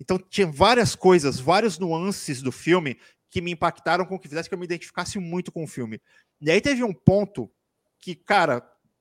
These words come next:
me ganhou no filme. Foi na hora que o Reyes chega nas Industrial Accord e fala, "Oi, vim falar com a Jenny." E a mina fala pra ele, "Ó, entrada pra quem foi entre-, pra entregar dele é, é ali do lado." Quantas vezes eu já não passei por isso?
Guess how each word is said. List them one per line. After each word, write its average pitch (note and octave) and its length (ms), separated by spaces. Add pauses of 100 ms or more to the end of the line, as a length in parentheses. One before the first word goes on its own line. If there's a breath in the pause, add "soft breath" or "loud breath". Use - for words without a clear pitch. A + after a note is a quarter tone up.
(880)
me E3+ 160
ganhou G#3 480 (380)
no C3+ 140
filme. D#3 440 (260 soft breath)
Foi F#3 120
na F#3+ 100
hora E3+ 140
que F#3+ 100
o E3+ 40
Reyes F3 300
chega A3 460 (680)
nas D#3+ 300
Industrial D#3+ 340
Accord E3+ 280
e E3+ 40
fala, G#3+ 240
"Oi, C4 200
vim A3+ 160
falar A#3+ 260
com B3 100
a A3+ 80
Jenny." F3+ 460
E E3+ 100
a D#3 100
mina E3 220
fala D#3+ 220
pra F#3 180
ele, C3 220 (340 soft breath)
"Ó, G3+ 320 (300)
entrada F#3+ 360
pra G#3 160
quem G#3 140
foi G#3+ 140
entre-, - 200
pra F#3+ 120
entregar F#3 300
dele A3 280
é, G#3 80
é G#3 40
ali G#3+ 140
do B3 120
lado." F3 420 (160)
Quantas A#3 560
vezes F#3 340
eu G3 80
já F#3 80
não G3 80
passei F#3 240
por F3+ 200
isso? C#3 340